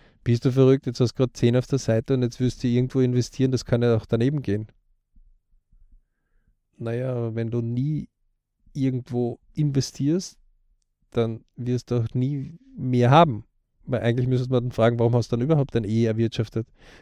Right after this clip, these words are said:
Warum legst du dich nicht gleich in die Gruft hinein? Sagst, „Bitte legt's mal ein Bett rein, plus Internet, plus Fernseher, plus Radio und vielleicht ein nettes Badezimmer und ich warte gleich, bis der Tod dann kommt.“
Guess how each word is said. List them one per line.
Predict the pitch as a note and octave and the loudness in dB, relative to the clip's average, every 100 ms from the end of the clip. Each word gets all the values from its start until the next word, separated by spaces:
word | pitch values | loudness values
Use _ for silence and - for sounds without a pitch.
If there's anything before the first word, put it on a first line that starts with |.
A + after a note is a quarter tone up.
| - | -6
Warum | A2+ A2+ | -2 2
legst | A2 G#2+ - | 2 0 -2
du | |
dich | A2 | -2
nicht | A2 | -2
gleich | - A2 - | 0 -2 0
in | C#3 | -2
die | A#2+ | 0
Gruft | C3 C3 - | 0 -2 -2
hinein? | C3 A2+ B2 C#3+ - - - - _ | -2 0 0 -2 -8 -20 -20 -20 _
Sagst, | - A2+ - | -4 -4 -2
„Bitte | A#2+ B2 | -2 0
legt's | A#2 A#2 - | 0 -2 -2
mal | A#2 | -2
ein | A#2 | 0
Bett | A#2 - | -2 0
rein, | D3+ E3+ F3 - - - - - - - | 2 2 0 -10 -20 -20 -20 -20 -18 0
plus | C#3 C3 | 4 4
Internet, | - D#3 D#3+ D3 D3+ - - | 2 -2 0 2 2 0 -6
plus | B2+ B2 | -2 -2
Fernseher, | - A#2 C#3+ - C#3+ C#3+ | 2 2 2 2 2 2
plus | C3 A#2 - | 0 -4 2
Radio | G2+ B2+ D3 D3+ - - - _ _ _ _ - | 2 4 2 2 -4 -20 -20 _ _ _ _ -8
und | C3 | -2
vielleicht | A#2 A2 - | 0 0 0
ein | A2 | -2
nettes | G#2 - | -2 -4
Badezimmer | - F#2 B2+ - C#3 C3+ | -4 -2 -2 0 0 2
und | B2 | 0
ich | A2 | 0
warte | G2 G#2 | 0 0
gleich, | G#2 G#2+ - | 0 0 0
bis | A2+ - | -6 -6
der | - | -8
Tod | - A2 - | -2 -2 0
dann | G#2+ | -4
kommt.“ | - G#2 G#2+ - | -2 -4 -6 -12